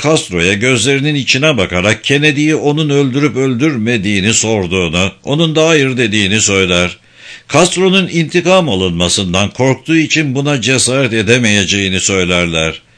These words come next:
Elbette Sovyetler bunun Rusya ile bir savaş anlamına geleceğini açıkça söyledikten sonra Amerika'nın intikam için Küba'yı istila etmeyeceği belliydi.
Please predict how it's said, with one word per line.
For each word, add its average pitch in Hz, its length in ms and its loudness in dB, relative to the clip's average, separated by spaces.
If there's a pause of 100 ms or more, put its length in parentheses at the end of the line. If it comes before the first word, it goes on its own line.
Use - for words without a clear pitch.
(420)
Elbette 98 500 0
Sovyetler 104 680 0
bunun 104 300 -2
Rusya 117 420 0
ile 110 240 0
bir 120 120 0
savaş 131 400 0
anlamına 131 520 -2
geleceğini 92 680 0
açıkça 123 540 -2
söyledikten 123 680 -2
sonra 104 440 0 (240)
Amerika'nın 156 680 2
intikam 151 680 0
için 147 340 0
Küba'yı 151 520 2
istila 139 640 -2
etmeyeceği 123 760 -2
belliydi. 80 720 -2